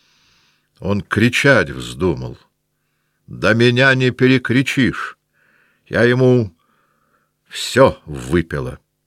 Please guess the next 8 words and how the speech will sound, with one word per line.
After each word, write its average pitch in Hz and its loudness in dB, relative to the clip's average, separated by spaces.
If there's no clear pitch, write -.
«Да 69 -12
что 143 -2
же 80 -6
он?» 67 -10
спросил 76 -6
граф. 69 -8
«Он-то 156 2
что? 117 2